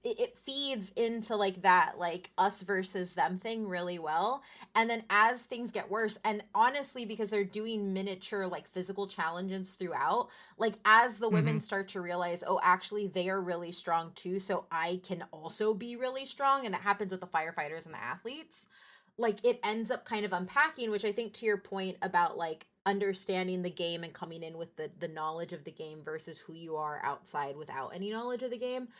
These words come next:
Speaker 1: Well, I, like, I know we were talking about, like, over a season, like, over a series of, like, multiple
Speaker 2: Yeah,
Speaker 1: seasons,
Speaker 2: but it can happen over a
Speaker 1: it
Speaker 2: season.
Speaker 1: can happen over a season. And, like, how p-, how that switch flips once you, like,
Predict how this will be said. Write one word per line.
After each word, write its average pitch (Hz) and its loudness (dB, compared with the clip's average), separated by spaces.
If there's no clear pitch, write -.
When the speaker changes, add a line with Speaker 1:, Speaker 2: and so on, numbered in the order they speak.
Speaker 1:
Well, 214 8
I, 196 4
like, 190 -2
I 185 4
know 196 2
we 190 4
were 190 2
talking 180 0
about, 165 -2
like, 156 -8
over 170 -2
a 160 -4
season, 180 -4
like, 180 -4
over 185 0
a 156 -4
series 156 -6
of, 156 -4
like, 156 -10
multiple 180 -2
Speaker 2:
Yeah, 160 2
Speaker 1:
seasons, 247 0
Speaker 2:
but 208 10
it 208 8
can 185 4
happen 175 6
over 151 4
a 147 4
Speaker 1:
it 226 8
Speaker 2:
season. 214 2
Speaker 1:
can 190 2
happen 180 -4
over 156 -4
a 151 -6
season. - -10
And, 185 0
like, 180 -2
how 185 2
p-, - -14
how 180 2
that 185 2
switch - -2
flips 175 -2
once 165 -6
you, 170 -4
like, 151 -6